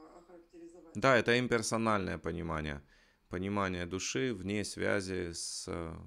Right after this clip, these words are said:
Speaker 2: высшей душой, с Верховным Господом, Амшей, частицей которой является душа. Это имперсональное понимание. И это либо начальное понимание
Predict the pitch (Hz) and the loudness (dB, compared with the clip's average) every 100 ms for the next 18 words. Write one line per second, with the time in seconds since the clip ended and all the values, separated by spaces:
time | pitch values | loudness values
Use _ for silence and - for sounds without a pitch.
0 | 85 92 95 90 85 85 87 80 - 85 | -10 -6 -4 -4 -4 -4 -4 -4 -4 -8
1 | 87 87 85 82 82 92 90 - 78 73 | -4 -4 -4 -8 -8 -6 -6 -6 -10 -10
2 | 78 - - 101 95 - 80 - - - | -12 -16 -2 -2 0 -4 -6 -6 -8 -6
3 | 85 80 82 - 80 80 80 82 82 - | -6 -6 -6 -6 -6 -6 -6 -6 -6 -10
4 | 78 82 82 82 _ - - - _ 101 | -10 -10 -12 -14 _ -20 -20 -20 _ -8
5 | 95 101 98 92 - 98 95 87 82 80 | -2 -2 0 -2 -2 0 0 -2 -4 -4
6 | 80 80 78 78 - _ - - - - | -4 -4 -4 -6 -10 _ -20 -20 -20 -20
7 | _ - - - 95 95 95 95 - 107 | _ -20 -10 -2 0 2 0 0 -2 -2
8 | 107 110 110 104 107 110 147 139 135 107 | 0 2 4 4 2 2 4 4 4 2
9 | 87 92 90 85 80 80 80 80 | 0 -2 -2 0 -2 -2 -6 -8